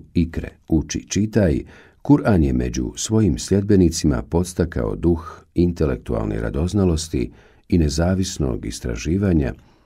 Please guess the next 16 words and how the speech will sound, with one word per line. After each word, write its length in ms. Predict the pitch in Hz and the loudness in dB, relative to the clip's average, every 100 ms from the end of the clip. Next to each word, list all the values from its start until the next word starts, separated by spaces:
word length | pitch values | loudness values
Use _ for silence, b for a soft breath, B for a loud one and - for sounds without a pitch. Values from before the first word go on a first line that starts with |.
| b _ | b _
što 240 | - 98 | 0 2
je 120 | 82 | 2
konačno 460 | 80 143 143 - 64 | 2 2 2 0 -4
dovelo 460 | 62 85 104 107 92 | 0 2 2 2 2
do 300 | 76 64 - | 2 0 -2
veličanstvene 840 | 69 65 80 117 123 - 69 55 - | -4 -2 0 0 0 0 0 0 0
ere 360 | 90 101 147 62 | 2 4 4 2
učenja 640 | 95 - 101 87 69 58 - - _ - | 0 2 4 4 4 -2 -10 -20 _ -2
i 140 | 78 | 0
znanstvenog 680 | 65 101 113 - 80 64 53 | 2 2 2 2 2 2 -4
istraživanja 800 | 55 - 58 73 113 117 90 71 B B B - | -8 -8 -4 0 4 4 4 2 B B B 2
kojim 220 | 90 82 | 4 4
se 300 | 80 80 67 - | 2 0 -2 0
odlikovao 800 | 92 101 113 - 87 73 62 58 | 0 2 0 0 2 2 0 -2
islamski 560 | 82 78 80 64 - 65 | -2 0 0 -2 -4 -6
svijet 560 | - 90 80 - - | -2 0 0 -2 -12